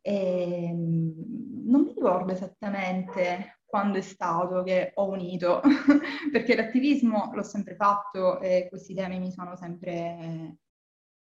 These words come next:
importati, mi sono sempre stati a cuore. E il disegno sì, anche l'ho sempre fatto, però non mi ricordo esattamente quando le due cose si sono unite. <laughs> Non, non lo so, penso sia stata una cosa un po' graduale, magari.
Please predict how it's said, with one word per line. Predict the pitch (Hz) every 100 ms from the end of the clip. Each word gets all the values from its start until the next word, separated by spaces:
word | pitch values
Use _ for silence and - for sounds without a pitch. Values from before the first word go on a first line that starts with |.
| _ -
importati, | 185 185 185 208 185 185
mi |
sono | 185 185
sempre | 185 180
stati | - 175
a | 180
cuore. | - 202 185 170 165 - - _ _ _ -
E | 214 214 208 202 214
il | 233
disegno | 240 277 220 196 190
sì, | 185 175
anche | 175 175 170
l'ho | 175
sempre | - 208 254
fatto, | 262 175 185 - 175 -
però | 262
non | 214 226
mi | 240
ricordo | 247 240 214
esattamente | 214 - 226 226 208 202
quando | 226 214 202
le | 190
due | 190
cose | 202 196 196 185 180 - _ _ _ _ _
si | - 233
sono | 214 214
unite. | 208 202 196 196
<laughs> | 339 339 - 294 302 330 - - _ - 523 294 254
Non, | 233
non | 233 226 220 220 220 226 240
lo | 254
so, | 220 202
penso | 233 220
sia | 196 -
stata | 202 185
una | 185 180
cosa | 180 180 185
un | 175
po' | 175 165 165 170 175 170 170
graduale, | 170 170 175 151 165 165
magari. | 165 165 160 165 170 -